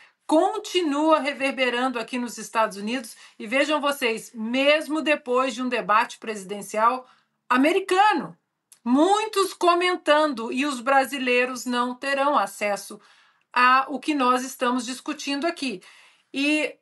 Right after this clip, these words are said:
isso tudo, Paula, traz reflexos muito negativos também, como nós temos falado, na nossa economia. Portanto,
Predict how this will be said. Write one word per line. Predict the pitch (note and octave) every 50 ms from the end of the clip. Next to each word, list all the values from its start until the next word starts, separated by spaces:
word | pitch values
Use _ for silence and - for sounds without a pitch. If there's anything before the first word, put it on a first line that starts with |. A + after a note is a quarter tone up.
| _ _ - - - - -
isso | - D#4 D4+ D4+ - D#4 D#4
tudo, | - - D#4+ F4 F4+ C4 C#4 C4
Paula, | - C4 A#3+ A#3 A3+ A3+ A3 A3 G#3+ G#3+ G#3+ -
traz | - C4 B3 C4 C4+ C#4 D4 C#4+ C#4 - - -
reflexos | A3 A3 C4 C4 C4 - C4+ C4 C4+ C#4+ D4 D4 D4 - - A#3+ A3+ G#3
muito | A3+ B3 C4+ D#4 F#4 F#4 F4+
negativos | D#4+ C#4+ C4+ B3 A#3 A#3 - - B3+ B3 A3 G#3+ A3+ -
também, | - - C4+ A#3+ A3 A#3+ B3+ C4+
como | C4 C4 A#3+ A3+ A3+
nós | A3+ A#3 A#3+ C4 C4+ C4 -
temos | - B3 A3 A3 G#3+ -
falado, | - G#3 G3 G3 A3 A#3+ A#3+ A3 A3+
na | B3 A#3+
nossa | A#3 A#3 B3 C#4+ F4 G4 - - C#4
economia. | B3 A#3+ - B3+ A3+ A3+ A3+ A3 G#3+ G#3+ G#3+ G#3
Portanto, | G3+ - A3 A3 - - B3+ C#4 E4 F4+ F4+ C#4 - G3 F3 E3+